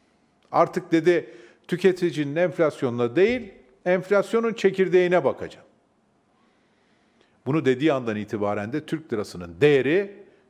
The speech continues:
gün görmüş kar gibi erimeye başladı. Başkan bir de "emir demiri keser" deyip nedenini kimseye açıklamadığı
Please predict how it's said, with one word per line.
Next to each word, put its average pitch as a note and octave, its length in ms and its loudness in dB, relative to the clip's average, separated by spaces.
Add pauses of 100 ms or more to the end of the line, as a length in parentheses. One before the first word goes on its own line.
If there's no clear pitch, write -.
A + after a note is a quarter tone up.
(140)
gün E3+ 260 -4
görmüş A2 460 -2
kar G3+ 240 2
gibi D#3 240 -4
erimeye B2+ 360 -2
başladı. - 380 -10 (1800)
Başkan G#3 380 0
bir G#3 100 -2
de A3 320 2
"emir G3 360 2
demiri G3 340 2
keser" F#3 480 2
deyip F#3 300 0
nedenini F3+ 460 0
kimseye F#3+ 400 0
açıklamadığı E3+ 920 2